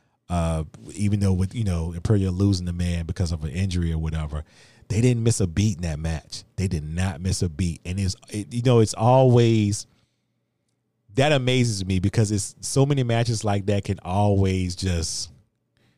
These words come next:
once something happened, go downhill. But I think a lot of those guys in that match have been in situations like that before that, you know, they were just like, "You know what?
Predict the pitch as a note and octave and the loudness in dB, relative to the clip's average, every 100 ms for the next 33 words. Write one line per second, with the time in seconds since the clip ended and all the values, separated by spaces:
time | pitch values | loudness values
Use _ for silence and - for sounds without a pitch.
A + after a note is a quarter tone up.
0 | _ _ _ D#2+ G2+ G#2+ - A2 G#2 F2 | _ _ _ -2 2 2 0 -2 -2 0
1 | A#2 A2 A#2+ A2+ D#2 F#2 F2+ F2+ F#2+ G2+ | 2 4 2 0 0 0 2 0 0 0
2 | F#2+ E2+ G2 F2+ D#2 - _ - - - | 0 0 0 0 -2 -8 _ -20 -20 -6
3 | F#2+ F2+ G2+ A2+ G2+ G2 G#2+ A2+ G#2+ A2 | -2 0 0 0 2 0 2 4 2 2
4 | G#2 G#2 G#2 G2+ G2 F#2+ G2 G2 F2+ F#2 | 2 2 0 -2 -2 -2 -2 -2 -2 -4
5 | D#2+ F#2 G2 F#2+ - G2+ G2 F#2+ F#2 F#2 | -2 -2 -2 -6 -4 -4 0 0 0 -2
6 | F2+ F2+ F2 F2+ F2 E2 G2 F#2 F2 E2 | -4 -4 -4 -4 -4 -4 0 2 0 -2
7 | D#2+ F2+ F2 D#2+ E2 D#2+ D#2+ D#2+ D#2 D2 | -6 -6 -4 -4 -4 -6 -6 -8 -8 -8
8 | E2+ E2+ F#2 F2 | -8 -4 -4 -6